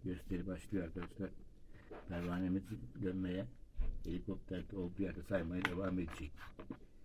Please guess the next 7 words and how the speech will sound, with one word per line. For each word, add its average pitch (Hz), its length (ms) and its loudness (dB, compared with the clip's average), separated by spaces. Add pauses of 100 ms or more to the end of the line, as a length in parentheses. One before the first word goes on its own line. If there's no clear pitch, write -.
(380)
Şöyle 85 220 -2
göstereyim 85 440 -6
size. 90 220 -2 (2000)
Sağa 92 160 -4
sola 92 200 0
çarpmasın 92 520 -4
aman. 90 200 0